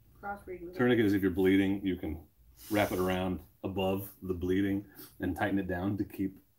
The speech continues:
Speaker 2: blood from getting to where you're bleeding so you don't die.
Speaker 1: Isn't that just a piece of fabric and a stick?
Speaker 2: Well, yeah, basically, except whatever you put below the tourniquet, you're probably gonna lose, so it needs to be a life or death situation.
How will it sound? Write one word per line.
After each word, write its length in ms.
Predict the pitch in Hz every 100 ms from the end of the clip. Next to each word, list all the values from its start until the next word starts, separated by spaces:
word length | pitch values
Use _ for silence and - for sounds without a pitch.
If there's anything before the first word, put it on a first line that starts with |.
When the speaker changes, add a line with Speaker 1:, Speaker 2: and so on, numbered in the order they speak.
| - -
Speaker 2:
blood 300 | 107 101 98
from 220 | - 113
getting 260 | 104 104 117
to 100 | 113
where 120 | 110
you're 100 | 110
bleeding 300 | 101 107 107
so 140 | 104 98
you 80 |
don't 240 | 98 98 85
die. 400 | 90 87 120 139 -
Speaker 1:
Isn't 220 | 220 226
that 140 | 240 240
just 160 | 247
a 20 |
piece 240 | - 220 208
of 80 | 196
fabric 380 | 185 190 196
and 120 | 180 175
a 60 |
stick? 260 | - 180 185 _ -
Speaker 2:
Well, 240 | 92 85
yeah, 220 | 87 - - -
basically, 440 | 98 - - 87
except 400 | 101 - 110 95 - - - - -
whatever 340 | 110 113 110
you 140 | 104 101
put 180 | 123 -
below 220 | 101 95
the 100 | 90
tourniquet, 600 | - 104 92 - 90 - - _
you're 160 | - 90
probably 300 | - 92 87
gonna 140 | 85
lose, 400 | 82 87 87 95 -
so 120 | 85
it 80 | 90
needs 180 | 87 -
to 60 |
be 100 | 87
a 40 | 87
life 240 | 85 82
or 40 |
death 140 | 85 85
situation. 480 | 92 - 85 85